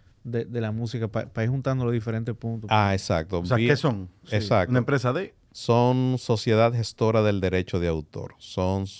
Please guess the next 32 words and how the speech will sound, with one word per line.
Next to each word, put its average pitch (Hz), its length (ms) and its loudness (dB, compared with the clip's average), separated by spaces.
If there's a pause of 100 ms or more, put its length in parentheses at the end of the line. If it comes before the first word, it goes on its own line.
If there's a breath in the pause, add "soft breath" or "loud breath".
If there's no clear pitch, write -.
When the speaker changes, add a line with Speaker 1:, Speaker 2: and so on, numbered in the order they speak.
Speaker 2:
eh, 90 640 0
empresas, 92 600 -2 (400 soft breath)
eh, 90 240 -4
sin 92 200 -4
fines 98 300 0
de 104 100 4
lucro, 120 420 0 (400 soft breath)
donde 95 420 0
representan 98 880 -2
al 92 400 0
autor 92 480 2
y 117 80 2
al 98 140 2
editor 95 400 0
de 104 100 0
música 107 560 -2 (520 soft breath)
para 90 760 4
cuando 90 800 -2
estas 101 320 -2
canciones 104 680 -2
tengan 101 380 0
difusión. 92 600 -4 (400 soft breath)
Dígase 87 340 -2
en 90 80 0
la 87 120 2
radio, 101 600 2
en 90 80 -4
la 85 100 -4
televisión 87 800 -4
y 92 100 -4
en 85 120 -4
concierto, 101 680 -2